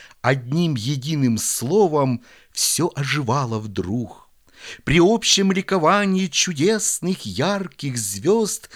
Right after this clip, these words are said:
мерцающих сиянием, гимн Господу был прост. Прекрасные мелодии в созвучии к словам провозглашали истину и песнь его делам.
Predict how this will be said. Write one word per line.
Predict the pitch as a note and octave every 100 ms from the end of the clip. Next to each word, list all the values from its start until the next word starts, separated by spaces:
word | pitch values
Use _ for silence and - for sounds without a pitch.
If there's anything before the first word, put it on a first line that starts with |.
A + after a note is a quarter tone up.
| -
мерцающих | D3+ F3 F3+ - - D#3 E3+ D#3+ - D3+ C#3+
сиянием, | - D3+ C#3 F3 E3+ C#3+ D3+ D#3+ C#3 - - _
гимн | F2 G#2+ A3 A#3 A3
Господу | E3+ - F3 G#3 - - E3+ E3 F3
был | C#3+ A#2+ D#3+ C#3+ _
прост. | D#3+ G3 G3 C3+ - - - _ _ - - -
Прекрасные | - - C#3+ G#3 G#3+ - F#3+ G#3
мелодии | G3 E3 A#3 A#3 F3+ F#3
в | E3
созвучии | - E3+ F#3 B2 G3+ G3 - F3+
к | C#3
словам | - - D#3 G3+ A3+ G#3 E3 - - - -
провозглашали | A#2+ E3+ F#3+ C3+ B2+ E3 - F#3+ F#3+ F#3+ _
истину | G3 G#3+ - - F3 E3 E3 D#3 - _ _
и | F3 C#3+ - _
песнь | - A#3+ F#3 - - - A#2+ A#2+
его | G#2 F2 A#2+ G2 A#2+
делам. | A2+ A#2+ G2 A2+ G2 F2+